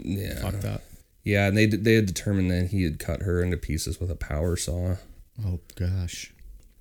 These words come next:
Speaker 1: So, and it's, it, this is, it's getting a little closer, like you said, Dave. He doesn't wait very long this time. On February fifth, nineteen seventy-three.
Speaker 2: Which was a month later.
Speaker 1: Yeah.
Speaker 2: Yeah.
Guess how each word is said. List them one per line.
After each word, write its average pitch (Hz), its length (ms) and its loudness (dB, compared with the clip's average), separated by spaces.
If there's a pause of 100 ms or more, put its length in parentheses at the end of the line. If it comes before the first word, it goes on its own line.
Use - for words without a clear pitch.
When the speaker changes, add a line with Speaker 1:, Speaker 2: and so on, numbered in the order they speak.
(140)
Speaker 1:
So, 123 240 4
and 127 180 8
it's, - 280 4
it, 113 380 -2
this 117 240 4
is, - 520 0
it's - 120 -10
getting 117 220 4
a 113 40 4
little 107 200 8
closer, 98 600 2 (180)
like 98 200 -2
you 101 120 2
said, 101 280 0
Dave. 107 340 2 (220)
He 110 120 -2
doesn't 104 220 2
wait 98 180 0
very 90 200 0
long 95 320 2
this 98 180 0
time. 104 360 0 (380)
On 95 280 2
February 107 540 4
fifth, 104 380 0
nineteen 101 420 2
seventy-three. 95 880 2 (320)
Speaker 2:
Which 120 140 2
was 101 80 4
a 101 60 6
month 98 280 6
later. 90 360 4
Speaker 1:
Yeah. 90 460 4
Speaker 2:
Yeah. 90 140 0